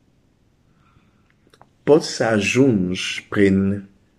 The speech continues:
pratique un kinare,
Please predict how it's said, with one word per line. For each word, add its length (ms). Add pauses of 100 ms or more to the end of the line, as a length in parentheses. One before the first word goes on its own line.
(840)
pratique 600
un 160
kinare, 680